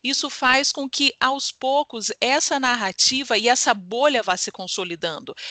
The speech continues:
Porque daí eu falo, não, os outros não entendem o que eu tô dizendo, eles estão me escondendo alguma coisa ou eles não perceberam, que é uma coisa próxima que você falou dos terraplanistas. Tem documentário falando sobre terraplanismo e algo que num primeiro momento parece absurdo, e é absurdo do ponto de vista científico,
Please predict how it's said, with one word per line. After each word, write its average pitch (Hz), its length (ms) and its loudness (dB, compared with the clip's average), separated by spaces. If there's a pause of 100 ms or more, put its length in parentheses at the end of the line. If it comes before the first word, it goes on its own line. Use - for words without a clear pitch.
(140)
Porque 285 180 0
daí 330 120 4
eu 370 40 0
falo, 392 300 6
não, 285 240 6
os 226 140 -4
outros 294 320 0
não 302 120 0
entendem 392 460 0
o - 20 -14
que - 60 -2
eu 220 60 0
tô 190 160 -2
dizendo, 165 340 -4
eles 185 160 -2
estão 247 140 4
me 269 80 0
escondendo 302 460 4
alguma 285 280 0
coisa 240 320 2
ou 302 80 2
eles 285 160 -2
não 240 180 0
perceberam, 285 560 4 (400)
que - 80 4
é 294 40 6
uma 330 100 4
coisa 285 320 4
próxima 262 520 4
que - 120 -4
você 180 320 -2
falou 185 340 0
dos 349 200 0
terraplanistas. 359 920 2 (260)
Tem 262 140 2
documentário 320 800 2
falando 220 400 2
sobre 208 200 -6
terraplanismo 190 1000 -2 (320)
e 247 80 2
algo 359 200 4
que - 100 -6
num 320 300 -6
primeiro 285 380 2
momento 269 340 0
parece 269 340 2
absurdo, 269 760 2
e 170 160 -2
é 262 140 6
absurdo 277 680 0
do 180 100 -8
ponto 185 200 -6
de 160 60 -6
vista 175 180 -6
científico, 262 580 -2